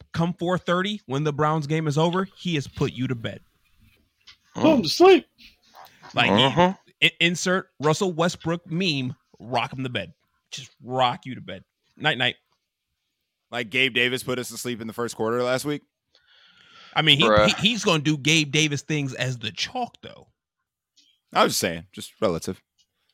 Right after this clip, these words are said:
Speaker 1: I understand.
Speaker 4: All right,
Speaker 1: Like,
Speaker 4: fair.
Speaker 1: he's gonna do Gabe Davis things, but as the chalk to just rock you nighty night.
Speaker 4: All right, so Baker's going with Ramondre Stevenson season being that guy you need for tomorrow. Dale, who is that guy? Who is the bold call for you?
Speaker 3: <laughs>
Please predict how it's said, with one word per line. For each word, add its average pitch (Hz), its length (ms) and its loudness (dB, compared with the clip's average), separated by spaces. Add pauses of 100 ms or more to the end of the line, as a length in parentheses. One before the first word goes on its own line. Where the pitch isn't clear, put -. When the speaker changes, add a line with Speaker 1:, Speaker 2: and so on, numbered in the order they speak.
(140)
Speaker 1:
I - 40 -2
understand. 302 280 -2
Speaker 4:
All 165 80 2
right, 170 100 2
Speaker 1:
Like, 165 160 -2
Speaker 4:
fair. 156 120 4
Speaker 1:
he's 151 80 4
gonna 277 160 -4
do 285 80 -4
Gabe 233 240 -2
Davis 214 240 -4
things, 226 260 -8 (140)
but 196 120 -2
as 160 160 -2
the 131 140 -8
chalk - 440 -12
to 135 100 -8
just 139 340 -14
rock 170 260 -8
you 160 220 -8 (800)
nighty 208 440 -6
night. 190 760 -10 (1120)
Speaker 4:
All 156 80 0
right, 151 120 2
so 156 180 2
Baker's 151 300 2
going 151 180 6
with 160 140 0
Ramondre 151 580 2
Stevenson 160 400 -8
season 147 480 -10
being 139 320 -8
that 139 220 -4
guy 127 320 0
you 110 180 -8
need 123 240 -8
for 120 140 -10
tomorrow. 107 440 -10
Dale, 135 500 0
who 165 180 -2
is 143 100 -8
that 151 220 -2
guy? 123 500 0
Who 113 100 -12
is 139 80 -10
the 143 120 -8
bold 127 340 -4
call 123 240 -4
for 113 140 -10
you? 113 280 -10
Speaker 3:
<laughs> - 40 -20